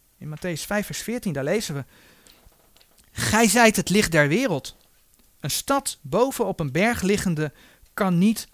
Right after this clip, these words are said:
verborgen zijn." In de brieven aan de gemeente lezen we, we hebben het al even aangehaald vanmorgen, één Thessalonicense vijf vers vijf,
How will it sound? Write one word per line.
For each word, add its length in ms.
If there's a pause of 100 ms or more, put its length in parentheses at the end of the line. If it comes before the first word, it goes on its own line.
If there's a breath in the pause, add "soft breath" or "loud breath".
(120)
verborgen 540
zijn." 240 (1300 loud breath)
In 100
de 60
brieven 320
aan 100
de 80
gemeente 480
lezen 380
we, 60
we 500
hebben 220
het 80
al 120
even 240
aangehaald 520
vanmorgen, 440
één 160
Thessalonicense 720
vijf 220
vers 140
vijf, 360